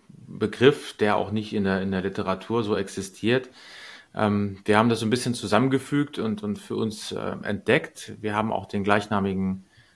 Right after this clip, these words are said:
Blog, ne, integration excellence dot com, gibt's auch in den Shownotes natürlich. Und, ähm, die Idee ist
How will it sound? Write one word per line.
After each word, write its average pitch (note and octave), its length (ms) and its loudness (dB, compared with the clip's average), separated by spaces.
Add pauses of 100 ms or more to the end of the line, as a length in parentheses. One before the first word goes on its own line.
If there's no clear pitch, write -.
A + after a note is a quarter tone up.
(140)
Blog, G#2 600 0
ne, B2 220 -4
integration A2 640 0
excellence G#2 880 -2
dot - 240 -8
com, C3+ 400 2 (220)
gibt's - 180 -12
auch G2 140 -2
in F#2 60 0
den F2+ 100 -4
Shownotes A2+ 420 -2
natürlich. A2 480 -8 (880)
Und, A#2 540 6
ähm, A2 420 4
die B2+ 140 -2
Idee A#2 320 6
ist - 360 2